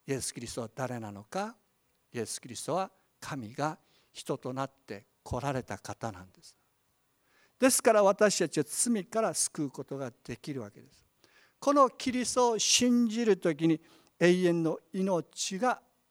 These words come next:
与えられます。キリストを持つことが永遠の命を持つことなんです。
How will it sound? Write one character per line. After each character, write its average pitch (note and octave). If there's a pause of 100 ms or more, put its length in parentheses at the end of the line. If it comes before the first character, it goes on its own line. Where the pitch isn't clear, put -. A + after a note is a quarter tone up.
与 A#2+
え -
ら -
れ -
ま D3
す。 - (840)
キ -
リ C4+
ス -
ト B3+
を A3+
持 G3+
つ -
こ -
と F#3+
が A3
永 F#3
遠 F3+
の E3+
命 F#3+
を B2+
持 C#3+
つ -
こ B2
と A2+
な G2
ん -
で A2
す。 -